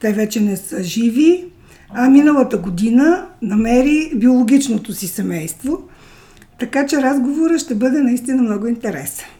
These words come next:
Войче, заповядай и разкажи накратко за себе си и, и за това как, е, откри своите биологични родители.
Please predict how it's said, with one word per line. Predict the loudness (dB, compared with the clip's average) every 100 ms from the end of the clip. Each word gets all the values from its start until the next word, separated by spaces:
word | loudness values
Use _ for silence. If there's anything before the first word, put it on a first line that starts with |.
| -20 -20 -16
Войче, | -10 -8 -6 -6 -6
заповядай | -8 -10 -8 -6 -6 -4 -6
и | -4
разкажи | -6 -6 -8 -4 -6
накратко | -6 -8 -12 -12
за | -12
себе | -8 -4 -4 -4
си | -2 0 0 -2
и, | -4 -6 -6
и |
за | -4 -4
това | -4 -4
как, | -2 -4 -6 -12
е, | -8 -6
откри | -6 -6 -6
своите | -4 -4 -4 -6 -10 -8
биологични | -6 -4 -4 -8 -10 -8 -8
родители. | -8 -10 -12 -14 -18